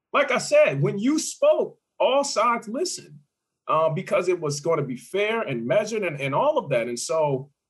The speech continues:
and so, yeah, w-, we had really,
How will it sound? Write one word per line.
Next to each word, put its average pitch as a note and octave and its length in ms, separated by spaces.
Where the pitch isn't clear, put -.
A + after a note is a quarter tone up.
and C3+ 140
so, D#3+ 300
yeah, G3 440
w-, A#2+ 260
we D#3+ 360
had B3+ 320
really, F3 580